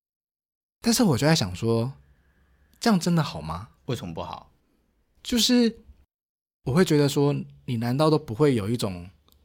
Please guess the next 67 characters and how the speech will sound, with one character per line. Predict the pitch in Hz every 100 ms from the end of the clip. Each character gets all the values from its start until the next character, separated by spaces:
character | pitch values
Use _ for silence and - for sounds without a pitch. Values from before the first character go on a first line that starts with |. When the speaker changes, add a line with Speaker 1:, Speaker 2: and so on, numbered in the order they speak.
| _
Speaker 1:
想 | - 101 92
说， | 123 120 120 135 _ _ _
会 | - 185
不 | 160
会 | 151
有 | 120
其 | -
他 | 127
更 | 127 127
好 | 104
的 | 104
选 | 92 85
择？ | - - _ _ -
Speaker 2:
他 | 120
可 |
以 | 123
Speaker 1:
就， | 107
就 | 226
像 | 208
我 |
们 | 117
刚 | 139
刚 |
前 | 139 110
面 | 127
讲 | 87 92
的 |
那 | 101
样， | 95
就 | 151
是 |
我 | 180
会 | 160
觉 | 131
得 | 113
说， | 123 120 - -
你 | 123 113
人 | 120
生 | 139
有 | 117
这 | 131
么 | 120
多 | 117
的 | 113
选 | - 92
择， | 98
你 | 95
一 | 110
定 | 127 143
要 | 143
在 | 147
那 | 147 196
个 | 147
时 | 139 120
候 | 123
就 | 139
决 | 113
定 | 127 110
我 | 107
要 |
做 | 135 160
这 | 165
个 | 151
选 | 127 107
择， | 110
然 | 107
后 | 123